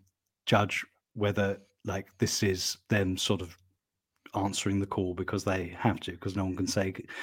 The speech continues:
no to John Cale, or whether it actually makes sense with them. It makes sense to me, um, listening to it, but I, as a, you know, I guess I'm calling on you as a contemporary music writer now, as opposed to someone who likes old shit.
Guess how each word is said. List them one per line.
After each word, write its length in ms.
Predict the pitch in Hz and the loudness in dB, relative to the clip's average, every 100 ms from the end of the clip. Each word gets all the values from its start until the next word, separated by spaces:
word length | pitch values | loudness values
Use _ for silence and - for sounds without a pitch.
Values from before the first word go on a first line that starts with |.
| - - | -12 0
no 100 | 101 | 2
to 120 | 101 | 2
John 240 | 92 101 98 | 2 2 4
Cale, 420 | - 110 95 92 | 6 6 6 2
or 80 | 95 | 2
whether 240 | 101 98 | 2 2
it 40 | 92 | 2
actually 360 | 101 - 98 | 0 0 0
makes 220 | 95 98 - | 0 0 4
sense 240 | 113 104 | 4 4
with 120 | 95 | 0
them. 100 | - - - | -2 -4 12
It 60 | |
makes 180 | 127 165 | 12 12
sense 180 | 135 117 | 12 10
to 100 | 120 | 8
me, 520 | 107 131 120 - - - - | 12 12 12 12 -6 -14 0
um, 360 | 104 98 98 101 | 2 4 2 4
listening 400 | 117 - 95 92 | 4 4 -2 -2
to 140 | - | -6
it, 180 | 92 - - | -10 -12 2
but 120 | 117 | 6
I, 160 | 120 - - - | 6 6 -6 0
as 160 | 123 110 | 2 8
a, 240 | 113 107 101 _ | 8 8 2 _
you 80 | - | -14
know, 80 | 101 - | -12 -12
I 40 | 104 | -6
guess 200 | 104 - | -4 0
I'm 200 | 95 98 - - - | -2 -2 -6 -14 -12
calling 300 | - 107 98 92 | 0 4 4 4
on 80 | |
you 120 | 98 92 | 4 4
as 120 | 92 | 0
a 40 | |
contemporary 540 | - 95 - 90 - 95 | -2 0 2 0 2 2
music 280 | 98 92 95 | 2 0 0
writer 380 | 104 101 - 87 | 2 2 0 -4
now, 240 | 90 90 | -6 -6
as 100 | 95 | -6
opposed 340 | 98 - 85 - | -6 -4 -4 -4
to 60 | |
someone 200 | 85 92 | -4 -2
who 80 | 90 | -2
likes 260 | 90 92 - | -2 -4 0
old 200 | 98 98 | 0 0
shit. 280 | - - | -2 -6